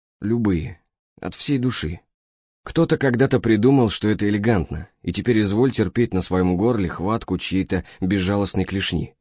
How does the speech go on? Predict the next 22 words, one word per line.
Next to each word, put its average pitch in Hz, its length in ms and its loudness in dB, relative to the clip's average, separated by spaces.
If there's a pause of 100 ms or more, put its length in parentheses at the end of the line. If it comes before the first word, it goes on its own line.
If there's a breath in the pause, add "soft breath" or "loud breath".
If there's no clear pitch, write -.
(300 soft breath)
обманчиво 101 560 2
мягкой, 123 500 0 (220 loud breath)
но 127 180 6
готовой 151 400 2
в 117 80 0
любой 113 260 4
момент 107 360 2
сжаться, 104 600 -4
перехватывая 87 600 -2
дыхание. 82 580 -4 (500)
Умом, 110 240 6
конечно, 110 400 0
понимаешь, 117 720 2
что - 220 -8
все 95 180 -2
это 90 240 -2
собственные 87 560 -4
тайные 90 360 -2
страхи 95 540 -6 (200 loud breath)
и - 40 -6
неумеренное 107 600 4
воображение, 101 680 -2